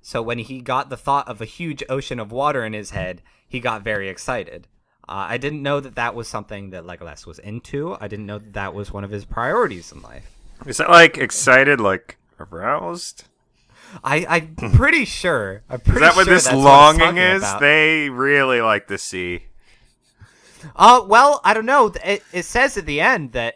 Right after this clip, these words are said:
Speaker 1: it is not a blind obsession or a mental illness. It is knowledge.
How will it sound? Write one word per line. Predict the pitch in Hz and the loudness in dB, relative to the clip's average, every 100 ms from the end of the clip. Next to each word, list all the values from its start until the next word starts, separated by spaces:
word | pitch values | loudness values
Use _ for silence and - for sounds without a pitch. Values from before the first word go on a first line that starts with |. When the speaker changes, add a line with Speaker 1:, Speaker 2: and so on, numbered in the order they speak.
| _ _ - | _ _ -14
Speaker 1:
it | 156 | -10
is | 156 | -6
not | 196 208 | -2 -2
a | |
blind | 139 147 151 156 | -4 -4 -4 -4
obsession | 143 - 165 143 147 127 | -8 -8 -6 -6 -8 -10
or | 113 | -10
a | |
mental | 113 135 131 110 | -8 -8 -8 -8
illness. | 135 165 120 101 - - | -6 -6 -8 -12 -16 -14
It | 120 | -14
is | 104 | -12
knowledge. | 120 117 139 120 85 85 101 - | -10 -4 -2 -4 -8 -18 -20 -20